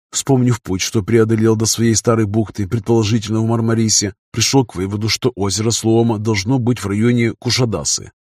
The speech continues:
По суше это сто тридцать километров, по морю чуть больше, из-за рельефа береговой линии и множества островков,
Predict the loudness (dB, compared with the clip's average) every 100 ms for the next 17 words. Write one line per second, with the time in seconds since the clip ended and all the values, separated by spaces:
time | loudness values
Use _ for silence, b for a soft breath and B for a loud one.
0 | _ -2 -2 -2 -2 -2 -2 -2 -2 2
1 | 0 2 0 0 0 0 0 -2 -8 -18
2 | -20 _ 0 2 2 2 0 -2 0 -2
3 | -2 -4 -8 -6 0 2 2 2 0 0
4 | 0 0 2 2 2 2 0 0 -2 -2
5 | 0 0 0 0 -2 0 -4 -6 -10